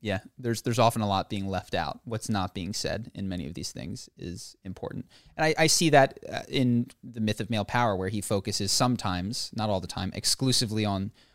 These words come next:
how war is, for instance, so detrimental to <laughs> men's health, which it obviously is,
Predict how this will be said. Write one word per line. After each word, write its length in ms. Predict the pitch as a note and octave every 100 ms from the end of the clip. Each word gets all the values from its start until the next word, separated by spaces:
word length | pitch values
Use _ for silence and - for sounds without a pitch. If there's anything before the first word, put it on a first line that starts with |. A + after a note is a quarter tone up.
| _ _ _ -
how 200 | - D2
war 340 | G2 G2 G2 G2+
is, 80 | -
for 100 | G2
instance, 320 | F#2+ - F#2+
so 260 | - G2+ F#2 - _
detrimental 500 | G2 - G#2 F#2+ G2
to 120 | -
<laughs> 20 | A2
men's 300 | G2 A#2+ -
health, 280 | A2+ G2+
which 160 | A#2 -
it 80 | A2+
obviously 480 | G2+ G2 F#2 F#2+ A#2
is, 320 | A#2 G2+